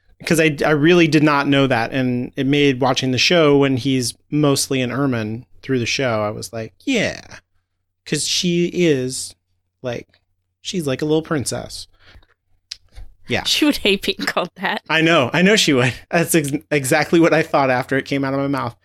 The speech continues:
Speaker 1: She would sock you in the face for that. All right. We got an email from, uh, Anna. You think Anna or Anna? Or, um, I'm not sure in Portuguese 'cause she's from Brazil.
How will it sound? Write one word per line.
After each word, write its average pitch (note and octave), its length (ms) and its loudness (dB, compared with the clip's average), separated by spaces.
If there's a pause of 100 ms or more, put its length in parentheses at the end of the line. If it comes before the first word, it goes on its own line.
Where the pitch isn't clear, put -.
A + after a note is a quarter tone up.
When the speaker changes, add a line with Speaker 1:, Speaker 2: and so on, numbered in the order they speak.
(800)
Speaker 1:
She - 340 -4
would A2+ 220 -4
sock - 420 -2
you F3+ 100 -2
in F#3 100 -2
the G3 80 -4
face G2 320 -8
for - 140 -20
that. - 240 -20 (760)
All D#3 80 0
right. D3 200 2
We D3+ 100 4
got D#3+ 440 2
an D#3+ 220 0
email D#3 500 4
from, C3+ 640 0 (200)
uh, C3 320 0
Anna. G3 380 0
You F#3+ 140 -2
think E3+ 180 -2
Anna D#3 360 0
or B2+ 200 0
Anna? A#2 540 -2
Or, B2 280 -4
um, A#2+ 500 -6
I'm D#3+ 100 2
not E3+ 180 2
sure D#3+ 260 0
in C3+ 120 2
Portuguese C3 560 -2
'cause B2+ 140 -4
she's C#3 200 -2
from C3 260 -4
Brazil. D#3 400 0